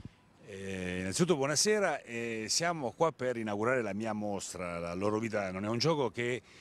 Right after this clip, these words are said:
è, eh, diciamo, l'ultima, riguarda l'ultima missione che ho fatto in Myanmar, l'ex Birmania, per Terre des Hommes. E naturalmente il tutto grazie a Roberta Leporati,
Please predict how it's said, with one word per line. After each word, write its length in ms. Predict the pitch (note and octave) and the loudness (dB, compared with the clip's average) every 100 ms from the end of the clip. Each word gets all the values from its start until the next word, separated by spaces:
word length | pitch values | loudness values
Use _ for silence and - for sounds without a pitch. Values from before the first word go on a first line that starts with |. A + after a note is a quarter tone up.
| - - - | -20 -20 -4
è, 240 | D#3 D3+ C#3 - | 2 2 0 -4
eh, 460 | G#2+ G#2+ G#2 G2+ | -2 0 0 -2
diciamo, 640 | F#2+ - A#2+ A2+ G#2+ G#2 | -4 -2 -2 2 2 2
l'ultima, 580 | G#2 C3+ E3+ E3 - A2+ | 2 2 2 2 -2 -2
riguarda 400 | G#2+ C3 D#3 A2 | 2 4 4 2
l'ultima 420 | C3 F3+ B2+ A2 | 0 0 -2 -6
missione 800 | G2+ A#2 - C#3 C#3+ D3+ D#3+ F3 - - - | -2 2 2 4 2 2 2 0 -4 -14 -10
che 380 | C3+ A#2+ A#2 A2+ | -2 0 0 0
ho 100 | A#2 | 0
fatto 720 | - A2 G#2+ - A#2+ A#2 A2+ | 2 2 2 -2 -2 0 0
in 320 | A2 G#2+ G#2 G#2 | 0 0 0 2
Myanmar, 640 | B2 C3+ A2+ G#2+ A2+ A#2+ | 2 4 2 2 2 0
l'ex 300 | G#2+ G2+ - | -2 0 -2
Birmania, 520 | A#2+ C#3+ A2 G#2 A#2 | 0 0 0 0 0
per 220 | G#2 G2+ | 0 -2
Terre 180 | - G2+ | 0 -2
des 220 | F2+ G2 | 0 0
Hommes. 440 | F2+ E2+ E2 G#2+ E3+ - - - - - - - - | 0 0 0 -2 -4 -8 -20 -20 -20 -16 -16 -10 -2
E 140 | A#2 | 0
naturalmente 880 | F2+ F#2 A2 A2+ G2+ A2 - D3+ D#3+ - - - - | 0 0 0 2 0 -2 0 0 0 -10 -20 -16 -12
il 120 | - | -2
tutto 400 | B2 A#2+ A#2 G2+ | 0 0 0 0
grazie 640 | F#2+ G2+ - G2+ F2+ E2+ | 2 0 0 -2 0 0
a 320 | D#2+ D#2+ D#2 | 0 0 -2
Roberta 420 | D#2 F2 F#2 - | -2 -2 -2 -2
Leporati, 640 | F#2 F2 C#3 A2+ A2+ C3+ | -2 2 4 4 2 0